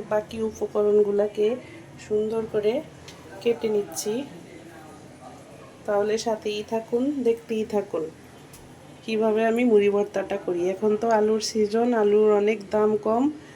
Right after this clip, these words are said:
আলু দিয়ে অনেক কিছু করতে পারেন এখন। তাহলে আমার আলুগুলা সেদ্ধ করা হয়ে গিয়েছে। আলুগুলাকে সুন্দর করে ছিলে সব কিছু কেটে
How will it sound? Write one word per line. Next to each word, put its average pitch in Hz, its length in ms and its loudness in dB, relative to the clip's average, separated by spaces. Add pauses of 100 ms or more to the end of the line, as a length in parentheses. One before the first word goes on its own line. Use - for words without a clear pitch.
(140)
আলু 220 260 0
দিয়ে 214 360 -2
অনেক 220 300 0 (120)
কিছু 247 200 -6 (100)
করতে 220 260 -4 (100)
পারেন 175 280 -2
এখন। 160 260 -12 (1160)
তাহলে 233 360 0 (140)
আমার 240 180 -2 (120)
আলুগুলা 233 560 -2 (220)
সেদ্ধ 226 320 -2 (160)
করা 233 260 0
হয়ে 226 280 0 (120)
গিয়েছে। 240 460 -2 (280)
আলুগুলাকে 233 640 -4
সুন্দর 226 440 -4 (120)
করে 247 260 0 (220)
ছিলে 226 420 -2 (680)
সব 220 220 -4 (140)
কিছু 240 300 -6 (540)
কেটে 262 560 0